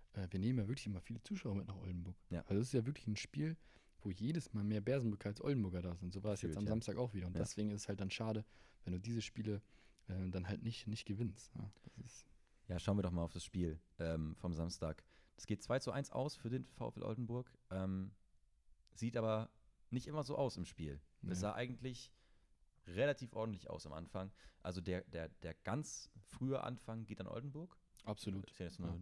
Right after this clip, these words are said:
Speaker 2: relativ frische Erinnerung von, von vorgestern. Weil wir
Speaker 1: Ersten
Speaker 2: es, äh,
Speaker 1: fünfzehn, zwanzig Minuten, würde ich sagen, war
Speaker 2: Würde ich auch sagen.
Speaker 1: Ja.
Speaker 2: Da war Oldenburg näher dran, wir waren ein bisschen schläfrig. Hat mich ein bisschen erinnert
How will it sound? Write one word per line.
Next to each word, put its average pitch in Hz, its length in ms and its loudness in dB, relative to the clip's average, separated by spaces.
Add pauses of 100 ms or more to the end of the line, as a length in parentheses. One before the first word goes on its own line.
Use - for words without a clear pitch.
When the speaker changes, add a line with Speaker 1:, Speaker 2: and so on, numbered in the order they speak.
(100)
Speaker 2:
relativ 92 220 -2
frische - 260 -4
Erinnerung 104 320 -2
von, 87 280 -6 (340)
von 87 120 -6
vorgestern. 110 760 -4
Weil 80 120 -6
wir 80 100 -2
Speaker 1:
Ersten 101 220 2
Speaker 2:
es, 85 60 0
äh, - 20 -4
Speaker 1:
fünfzehn, 107 340 0
zwanzig 95 300 0
Minuten, 90 260 -2
würde 90 140 -4
ich 90 60 -8
sagen, 90 260 -4
war 90 200 -4 (160)
Speaker 2:
Würde 87 140 0
ich - 100 -6
auch 80 140 -4
sagen. 76 280 -4
Speaker 1:
Ja. 90 80 -2 (180)
Speaker 2:
Da 90 140 -4
war 101 80 2
Oldenburg 107 420 -2 (120)
näher 101 260 -2
dran, 110 260 -4
wir 92 100 -4
waren 98 140 -2
ein 95 40 -4
bisschen 92 200 -8
schläfrig. 110 600 -6 (640)
Hat 202 120 -4
mich 120 140 -6
ein 117 40 -2
bisschen 120 220 -4
erinnert 131 480 -2